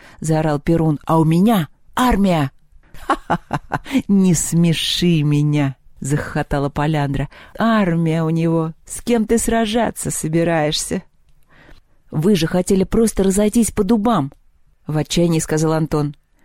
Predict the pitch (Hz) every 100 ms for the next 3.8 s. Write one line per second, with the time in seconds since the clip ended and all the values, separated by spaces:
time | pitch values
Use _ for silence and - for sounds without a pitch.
0 | _ - 147 - - 147 143 139 131 277
1 | 339 - _ - 143 156 190 - 151 147
2 | 139 160 160 139 131 131 - - - -
3 | 190 220 160 - 160 - 156 156